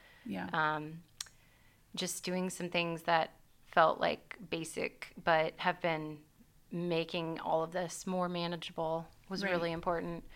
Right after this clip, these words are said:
Speaker 2: So that, I mean, to your question about, like, the kids in Austin, I think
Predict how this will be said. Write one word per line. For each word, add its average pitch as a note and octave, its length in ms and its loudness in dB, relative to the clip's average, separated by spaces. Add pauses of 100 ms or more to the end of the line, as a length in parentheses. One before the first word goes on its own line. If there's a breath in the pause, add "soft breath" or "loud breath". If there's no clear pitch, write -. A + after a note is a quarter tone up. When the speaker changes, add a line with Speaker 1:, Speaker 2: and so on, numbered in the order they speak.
(360 loud breath)
Speaker 2:
So - 140 -6
that, F3+ 280 12
I G3+ 80 4
mean, F3 260 0 (500)
to - 140 -4
your E3+ 140 0
question F3 420 2
about, E3 320 4
like, E3+ 160 -10
the E3+ 80 -10
kids E3+ 280 0
in F3+ 60 -4
Austin, F3 460 0
I E3+ 80 -6
think - 340 -6